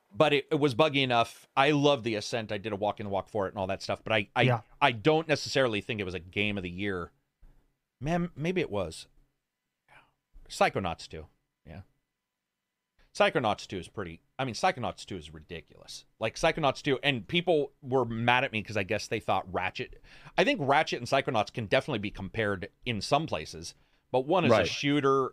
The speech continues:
Speaker 1: and then has some jumping. The other one is ninety-nine percent jumping and platforming with some
Speaker 2: Yeah.
Speaker 1: combat. They're r-, so they're in that genre, but they're at such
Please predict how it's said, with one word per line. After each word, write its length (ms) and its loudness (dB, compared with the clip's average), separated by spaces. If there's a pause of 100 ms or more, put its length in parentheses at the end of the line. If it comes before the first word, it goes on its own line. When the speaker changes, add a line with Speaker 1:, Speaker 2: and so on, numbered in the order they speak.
Speaker 1:
and 140 -2
then 100 -2
has 240 -2
some 200 -4
jumping. 420 -2
The 100 0
other 120 2
one 140 0
is 160 -6 (180)
ninety-nine 840 -4
percent 360 -4
jumping 280 -2
and 80 -10
platforming 640 -2 (260)
with 160 -4
some 100 2
Speaker 2:
Yeah. 260 6
Speaker 1:
combat. 480 0
They're 200 4
r-, 240 2 (280)
so 340 2 (180)
they're 140 4
in 80 0
that 260 2
genre, 420 2
but 140 -4
they're 280 2
at 280 -4
such 300 2